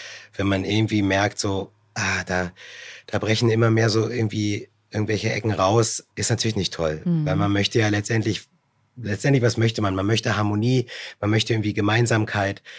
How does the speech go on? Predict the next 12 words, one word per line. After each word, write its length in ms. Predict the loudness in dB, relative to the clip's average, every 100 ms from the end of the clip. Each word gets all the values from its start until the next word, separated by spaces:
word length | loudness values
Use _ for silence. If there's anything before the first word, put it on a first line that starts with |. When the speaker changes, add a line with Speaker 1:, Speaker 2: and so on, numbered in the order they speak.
| -20 -20 _ _ -10
Speaker 1:
Zwischenmenschlichkeit 1120 | -8 -2 0 0 -4 -8 -4 -4 -2 -6 -10
und 500 | -8 -6 -4 -8 -8
all 140 | -4 -2
diese 220 | 0 2
schönen 400 | 4 6 8 8
Sachen. 400 | 6 4 -2 -8
Und 300 | -8 -8 -8 -16 -16 -16 -18 -20 -20 -20 _
immer 260 | 4 8 8
wenn 160 | 8
irgendwas 720 | 6 6 6 4 2 0 -6 -12 _ -4
verloren 540 | 2 6 8 8 6
geht, 380 | 2 0 -2